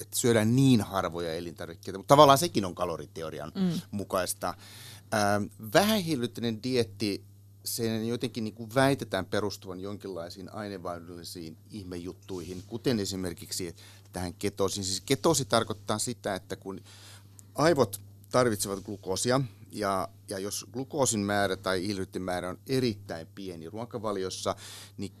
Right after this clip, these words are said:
Speaker 1: keho ensimmäiseksi alkaa pilkkoa proteiinia ja tuottaa niistä glukoosia. Mut sehän ei ole meille järkevää, koska elimistö tarvitsee lihaksia ja tarvitsee proteiinia, ja, ja meillä on hy-, hyvä mekanismi siinä.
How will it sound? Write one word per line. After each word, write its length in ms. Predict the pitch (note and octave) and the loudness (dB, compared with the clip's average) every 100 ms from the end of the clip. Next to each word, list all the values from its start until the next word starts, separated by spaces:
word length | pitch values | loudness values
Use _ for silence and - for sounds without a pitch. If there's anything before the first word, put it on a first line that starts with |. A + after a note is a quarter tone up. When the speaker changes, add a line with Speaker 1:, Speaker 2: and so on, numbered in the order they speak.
| - | -18
Speaker 1:
keho 320 | - C3 C#3+ - | 0 4 4 4
ensimmäiseksi 680 | C#3+ D3+ D#3 B2+ G2+ G2+ - | 2 4 6 6 4 0 0
alkaa 280 | G2 G2+ G2+ | 0 0 -2
pilkkoa 400 | G2 F#2+ G2+ G2 | -2 -6 -4 -6
proteiinia 540 | G2 A2 G2+ F#2+ E2 | 0 -2 0 -2 -2
ja 80 | D#2 | -6
tuottaa 440 | - F2+ G2+ F#2+ E2+ | -6 -8 -4 -6 -4
niistä 300 | D#2+ - D2 | -4 -6 -8
glukoosia. 480 | - - - - | -16 -16 -14 -12
Mut 180 | F2+ F#2 | -12 -6
sehän 260 | - C3 D3+ | -2 0 2
ei 140 | C3+ | 2
ole 80 | A2 | 2
meille 200 | G#2 G2 | 2 0
järkevää, 500 | G2+ C#3 - G#2+ G2+ | 0 -2 -2 2 2
koska 380 | G2+ G2 - F#2+ - - - - - - - - | 2 -6 -2 -4 -4 -20 -20 -20 -20 -20 -20 -6
elimistö 380 | B2+ A2+ G#2 - | 0 0 0 -2
tarvitsee 560 | - A#2+ F#2+ F#2+ - F#2+ | 4 4 4 -2 -2 -2
lihaksia 520 | G2+ G2+ G2 - F#2 | -2 -4 -4 -6 -6
ja 80 | F2 | -6
tarvitsee 380 | G2 G2 G2+ F#2 | -8 -8 -8 -10
proteiinia, 560 | G#2 G2+ G2+ F#2+ F#2+ | -10 -12 -12 -10 -10
ja, 160 | F#2 F#2 | -10 -10
ja 100 | - | -8
meillä 220 | G#2 A#2 B2+ | -2 -2 -2
on 80 | D#3+ | -2
hy-, 200 | G3 F3 | -6 -4
hyvä 220 | F3+ D3 - | 0 0 -2
mekanismi 600 | - D3+ - A2+ G#2 G#2+ | -2 0 4 4 4 0
siinä. 320 | F#2+ G#2 G2+ | -2 0 0